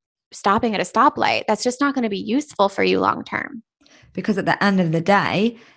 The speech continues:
Speaker 2: if you are actively choosing not to believe that you can build the life that you want, whether that's with someone else or alone, then the chances of it happening are so much slimmer than if you actually
Speaker 1: Mm-hmm.
Speaker 2: believe it. So why wouldn't you believe?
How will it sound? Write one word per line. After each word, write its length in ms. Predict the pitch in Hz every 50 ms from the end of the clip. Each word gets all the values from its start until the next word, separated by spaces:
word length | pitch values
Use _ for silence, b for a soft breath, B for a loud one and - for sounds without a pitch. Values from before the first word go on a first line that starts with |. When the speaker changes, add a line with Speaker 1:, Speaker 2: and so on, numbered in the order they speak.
| B B -
Speaker 2:
if 240 | 185 185 185 - 180
you 100 | 180 170
are 120 | 147 - -
actively 880 | 180 175 - - - - 170 160 160 160 156 151 151 151 - - - _ _ _ -
choosing 640 | - - - 190 180 175 165 170 165 165 170 170
not 280 | 175 175 170 - - -
to 120 | - 180
believe 560 | 165 165 160 165 175 143 101 151 180 202 190 -
that 160 | 151 - -
you 240 | 156 160 165 156 147
can 260 | - - 160 160 156
build 340 | 147 151 151 147 147 147 147
the 140 | - 156
life 280 | 151 156 151 147 147 147
that 140 | 143 - -
you 120 | 143 147
want, 340 | 151 156 143 143 147 - - _ _ _ _ _ -
whether 180 | 143 147 143
that's 240 | 139 135 - - -
with 180 | 160 156 156 -
someone 280 | - 156 151 151 165
else 360 | 175 170 156 160 156 151 - - _ _
or 400 | 139 143 143 147 143 143 143 143 B B B B B B B - -
alone, 580 | 160 165 160 113 78 110 151 190 226 262 b b b b _ _ _ _ _ _ -
then 500 | 180 170 175 165 156 160 160 156 143 139 - _ _
the 100 | - 160
chances 480 | 156 - - 175 170 123 160 156 151 160
of 80 | 151
it 80 | 135 143
happening 420 | 165 156 156 - 147 135 139 - -
are 60 | - 151
so 560 | - - - - - - 175 160 165 165 165
much 400 | 160 160 143 - - - - - - _ _ _ -
slimmer 440 | - - 196 190 160 113 139 - - _ _ _ _ _
than 160 | - 165 156 151
if 120 | 147 -
you 80 | 156 151
actually 240 | - 208 214 208 160
Speaker 1:
Mm-hmm. 60 | 151
Speaker 2:
believe 280 | 151 160 185 208 185 147
it. 180 | 131 101 - -
So 160 | - 160 156
why 240 | 151 156 156 156 156
wouldn't 360 | 151 160 170 165 165 160 -
you 120 | 147 151 143
believe? 520 | 143 147 156 151 101 87 - - - _